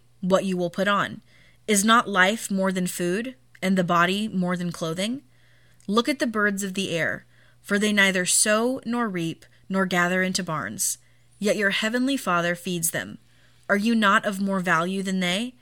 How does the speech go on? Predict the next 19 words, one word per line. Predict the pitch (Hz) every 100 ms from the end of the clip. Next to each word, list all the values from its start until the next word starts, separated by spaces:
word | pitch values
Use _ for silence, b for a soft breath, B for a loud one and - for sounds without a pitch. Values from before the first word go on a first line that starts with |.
| b b b b b b -
Which | 190 269 339
of | 302
you | 302
by | 254 247
worrying | 208 185 180 180 175 180
can | 190
add | - 170 170 165
one | 180 226 254
cubit | - 202 185 190 -
to |
his | 180 175
stature? | - 156 156 151 107 - b b b b b
So | - 226
why | 208 220 285
do | 302
you | 302
worry | 247 254 254
about | 233 214
clothing? | - 226 247 160 98